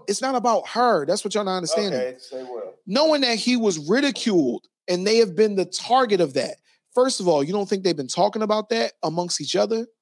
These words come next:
Speaker 2: Yeah.
Speaker 1: I can guarantee you that them two had a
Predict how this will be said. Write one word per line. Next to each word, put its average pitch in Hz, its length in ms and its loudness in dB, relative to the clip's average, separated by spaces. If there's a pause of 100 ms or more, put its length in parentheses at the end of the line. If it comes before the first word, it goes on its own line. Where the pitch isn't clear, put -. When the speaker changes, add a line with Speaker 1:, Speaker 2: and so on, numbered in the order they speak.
(260)
Speaker 2:
Yeah. 233 80 -12 (260)
Speaker 1:
I 190 80 -2
can 151 260 -8
guarantee 233 680 -2
you 175 320 -6 (320)
that 147 240 0
them 190 180 0
two 226 160 -2
had 190 240 2
a 180 100 2